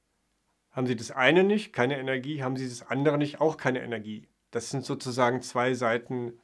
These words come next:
einer Medaille. Und die dritte, mit-, dritte Seite oder dritte Säule, die das Dach der Energieversorgung trägt,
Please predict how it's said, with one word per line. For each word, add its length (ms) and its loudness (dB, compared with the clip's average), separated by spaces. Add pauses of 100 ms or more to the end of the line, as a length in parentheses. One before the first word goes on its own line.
einer 260 2
Medaille. 640 2 (640)
Und 200 -2
die 100 -2
dritte, 580 4 (100)
mit-, 500 -6
dritte 260 6
Seite 360 6
oder 140 2
dritte 300 -4
Säule, 540 2
die 120 -8
das 220 -2
Dach 400 0
der 160 -4
Energieversorgung 800 -4
trägt, 540 -4